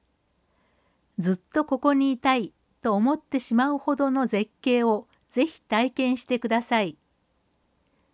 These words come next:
十月二十七日日曜日、午後四時から八時ごろ、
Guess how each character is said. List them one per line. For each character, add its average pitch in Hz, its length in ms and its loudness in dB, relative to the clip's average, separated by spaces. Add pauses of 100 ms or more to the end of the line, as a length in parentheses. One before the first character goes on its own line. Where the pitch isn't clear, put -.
(320)
十 277 260 2
月 277 320 0
二 269 200 2
十 240 240 0
七 208 260 0
日 254 480 -4
日 226 320 0
曜 220 240 2
日、 170 220 -8 (520)
午 277 160 2
後 208 180 2
四 247 140 4
時 233 160 -6
か 208 160 -2
ら 175 120 0
八 254 280 -4
時 247 160 -4
ご 208 160 -2
ろ、 170 200 -2